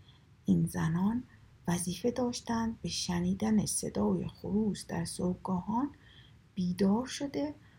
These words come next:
هر یک دنبال کاری که خانم بزرگ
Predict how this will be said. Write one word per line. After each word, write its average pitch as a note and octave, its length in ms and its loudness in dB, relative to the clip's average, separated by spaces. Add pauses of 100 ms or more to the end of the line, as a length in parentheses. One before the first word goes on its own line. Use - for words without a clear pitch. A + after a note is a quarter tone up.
هر G#3+ 280 0
یک B3+ 340 -4
دنبال F3+ 560 0
کاری - 640 0
که F3+ 120 -6
خانم E3+ 520 -2
بزرگ G3 480 0